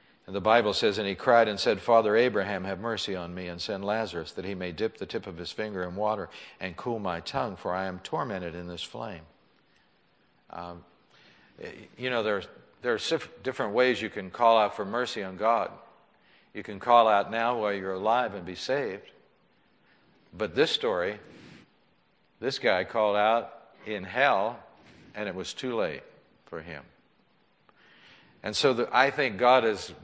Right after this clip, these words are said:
bending over the, uh, over out of heaven today with his ear, just waiting for you to say, "Lord, have mercy on me." Yeah, that's a sign of a humble heart.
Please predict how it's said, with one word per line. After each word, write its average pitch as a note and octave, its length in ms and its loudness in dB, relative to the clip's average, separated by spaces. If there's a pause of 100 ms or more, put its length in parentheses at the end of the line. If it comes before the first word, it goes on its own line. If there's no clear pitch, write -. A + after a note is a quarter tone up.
(140)
bending A#2+ 440 2
over A#2 280 4
the, F#2 160 -2 (800)
uh, F#2+ 540 0 (1300)
over A2+ 540 0
out A#2+ 180 4
of G#2+ 100 0
heaven A#2 320 -2
today G#2+ 360 -2
with G2 180 -6
his F2+ 200 -8
ear, A#2 460 0 (440)
just G#2+ 220 -6
waiting B2 400 2
for A#2+ 140 -8
you G#2+ 220 -4
to E2+ 120 -10
say, F#2+ 360 -2
"Lord, G#2+ 480 -2 (160)
have E2 160 -12 (100)
mercy G2+ 360 -10
on F2 240 -14
me." D2+ 140 -18 (1200)
Yeah, G2+ 80 -8
that's C#3+ 260 4
a B2 80 4
sign B2+ 300 2
of A2+ 80 0
a G2+ 100 4
humble B2+ 300 2
heart. A#2+ 380 -2